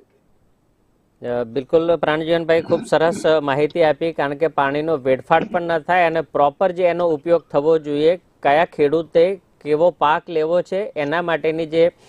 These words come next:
અ, વાત હતી સંપૂર્ણ વિગતસર આવી. આપણે કટોકટીની જે અવસ્થાની વાત કરી એ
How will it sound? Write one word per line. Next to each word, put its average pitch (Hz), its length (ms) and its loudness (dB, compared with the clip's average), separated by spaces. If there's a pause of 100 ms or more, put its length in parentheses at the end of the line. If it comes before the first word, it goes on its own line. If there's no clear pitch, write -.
(320)
અ, 143 140 2
વાત 151 300 2
હતી 165 200 -4
સંપૂર્ણ 160 540 -4
વિગતસર 147 460 0
આવી. 120 280 0 (280)
આપણે 226 160 0
કટોકટીની 220 720 0
જે 220 140 2
અવસ્થાની 202 420 -2
વાત 180 200 0 (100)
કરી 190 380 0
એ 190 240 0